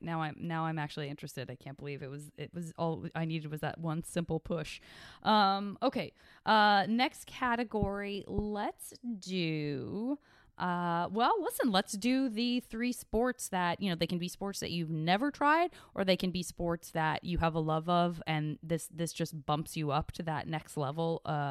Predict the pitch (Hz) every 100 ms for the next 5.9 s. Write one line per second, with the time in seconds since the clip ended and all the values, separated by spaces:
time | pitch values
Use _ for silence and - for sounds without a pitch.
0 | - 147 - 156 156 147 147 147 147 -
1 | 165 143 135 143 - - - - 151 131
2 | - 156 180 160 151 147 151 147 147 156
3 | 175 175 180 196 190 151 175 196 - 170
4 | 170 160 - 151 - 156 139 147 151 -
5 | 160 156 160 151 151 160 165 151